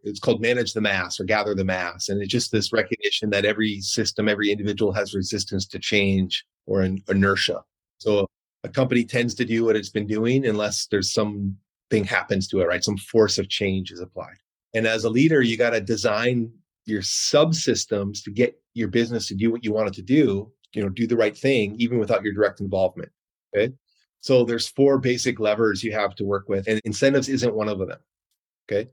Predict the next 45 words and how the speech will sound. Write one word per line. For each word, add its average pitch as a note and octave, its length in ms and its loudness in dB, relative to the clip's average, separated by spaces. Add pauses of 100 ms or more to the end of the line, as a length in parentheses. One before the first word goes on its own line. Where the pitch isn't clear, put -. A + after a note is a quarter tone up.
(120)
Incentives D#3 440 4
seems C#3 260 2
obvious, C3 640 2 (260)
but A#2+ 280 0 (400)
if B2 160 -10
you C3 180 4
only D3 260 4
are C3+ 100 6
relying B2+ 380 2
on A#2+ 80 2
incentives, B2+ 600 2
you're A2+ 100 2
gonna A2 380 2 (120)
get A#2+ 140 0
yourself A#2 360 -2
into G#2+ 240 -2
a G2+ 40 2
lot G#2+ 240 2
of G2 100 -4
problems A#2+ 540 0
because G2+ 380 -2
there G#2+ 100 0
will G2 80 -2
be G2+ 160 -6
perverse A2+ 400 0
incentives A2+ 520 -2
where G2+ 80 -4
people G2+ 460 -4 (420)
do A#2 140 4
the A2 80 2
right G#2+ 180 4
thing A2 200 0
to G2+ 40 -6
get G#2 180 0
the G#2 100 -2
incentive, A2+ 520 0
but G2+ 120 0
it's F#2 140 -4
not G#2+ 140 -2
the G#2+ 80 -2
right G#2 180 0
thing G2+ 180 -4
for F#2 100 -14
the F#2 80 -6
business. A#2+ 640 0